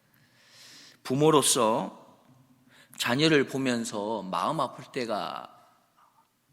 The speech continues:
순간순간 있는데 간혹 자기 자녀가 다른 사람에게 꾸중을 듣는 모습을 볼 때 그런 것 같습니다. 그러면 어떻게 하지요? 당장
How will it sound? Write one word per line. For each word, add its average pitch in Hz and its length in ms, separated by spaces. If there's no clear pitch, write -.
순간순간 120 540
있는데 101 640
간혹 127 580
자기 139 360
자녀가 143 880
다른 220 360
사람에게 175 540
꾸중을 262 420
듣는 165 240
모습을 143 360
볼 101 280
때 90 400
그런 104 240
것 92 140
같습니다. - 480
그러면 170 300
어떻게 180 360
하지요? 135 400
당장 170 680